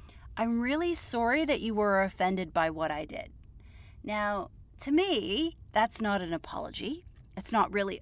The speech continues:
owning what you did. The point is, we need to apologize for, not for how they responded to our actions. The point is to apologize for our ac-,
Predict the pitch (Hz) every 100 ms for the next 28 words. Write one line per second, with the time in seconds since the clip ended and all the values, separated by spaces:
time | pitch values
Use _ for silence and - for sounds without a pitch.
0 | - 220 254 247 180 180 240 - 180 165
1 | 165 - - 170 233 - - - - 220
2 | - 349 403 - 226 226 226 202 - -
3 | 208 226 226 220 226 214 - 254 269 277
4 | 214 185 - - - 262 339 - - -
5 | - - - 214 202 202 196 190 190 185
6 | - 214 233 247 226 196 - 214 220 208
7 | 185 190 - 170 190 190 170 196 170 147
8 | - 196 - - - 160 220 - 220 262
9 | 240 - 214 190 - 180 175 170 160 165
10 | - - - - - - 403 370 214 180
11 | 170 165 - 160 170 156 - - -